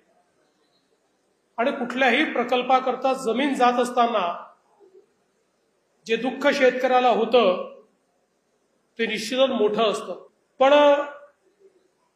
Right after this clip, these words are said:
विदर्भामध्ये दोन हजार सहा ते दोन हजार तेराच्या दरम्यान ज्या प्रकारची फसवणूक आमच्या शेतकरी बंधू भगिनींची झाली, ही खरोखर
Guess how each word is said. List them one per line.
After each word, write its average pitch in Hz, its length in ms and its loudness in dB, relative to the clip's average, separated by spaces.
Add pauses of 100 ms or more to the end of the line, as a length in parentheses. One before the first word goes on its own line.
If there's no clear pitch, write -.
(320)
विदर्भामध्ये 254 720 4 (320)
दोन 262 260 4
हजार 254 460 2
सहा 226 340 -2 (120)
ते 254 80 -2
दोन 226 200 -4
हजार 240 280 0 (100)
तेराच्या 233 440 0
दरम्यान 208 520 0 (2250)
ज्या 233 200 4
प्रकारची 240 640 -2
फसवणूक 269 800 0 (400)
आमच्या 208 380 -2
शेतकरी 247 600 -4
बंधू 208 300 -4
भगिनींची 220 520 -4
झाली, 196 360 -4 (1600)
ही 254 160 -6
खरोखर 254 440 2